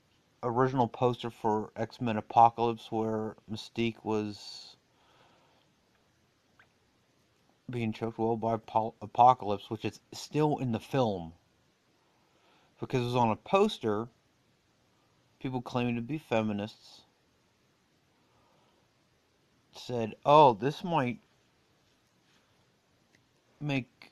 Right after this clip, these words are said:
uh, somebody just randomly choke a woman." You know, 'cause that happens. Seeing a movie poster,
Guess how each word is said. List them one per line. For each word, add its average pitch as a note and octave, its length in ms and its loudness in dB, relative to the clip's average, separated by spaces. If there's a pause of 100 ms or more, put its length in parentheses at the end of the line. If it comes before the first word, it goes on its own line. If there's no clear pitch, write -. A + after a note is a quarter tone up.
uh, A#2 280 2
somebody C3 560 0
just - 320 -8 (180)
randomly B2+ 540 -2
choke D3+ 400 -4
a - 20 -4
woman." F2+ 440 -12 (1400)
You C#3 100 -4
know, B2 140 0
'cause B2 300 -6
that C#3 200 4
happens. G2 720 -2 (1700)
Seeing D#3 340 0
a D3 60 2
movie B2 340 0
poster, G2 680 -6